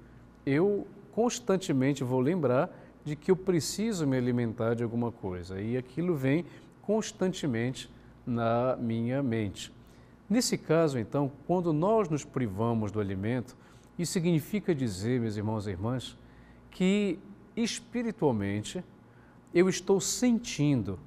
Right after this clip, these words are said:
que com o pecado que me tira a graça de Deus, a minha fé sente.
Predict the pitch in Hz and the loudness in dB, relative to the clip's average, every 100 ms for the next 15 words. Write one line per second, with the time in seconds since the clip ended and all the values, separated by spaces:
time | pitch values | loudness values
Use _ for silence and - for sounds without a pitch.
0 | - - - - - - - 151 147 - | -20 -20 -20 -20 -20 -14 0 2 2 0
1 | - 247 254 - - 170 - 123 113 110 | 2 4 2 0 -4 -4 0 4 4 4
2 | 95 101 - - 147 135 131 - - 233 | 0 -6 -10 -4 0 2 0 -4 -4 -2
3 | 247 170 110 113 - - 123 107 113 110 | 0 0 0 -2 -8 -4 0 2 2 2
4 | - 110 92 110 135 185 - - - - | -2 -6 0 2 2 0 -8 -14 -20 -20
5 | - - 160 175 214 202 - 127 123 147 | -14 0 2 4 2 0 -2 -2 0 -2
6 | - - - - - 113 98 92 - | -10 -20 -12 -6 -2 -2 -2 -4 -10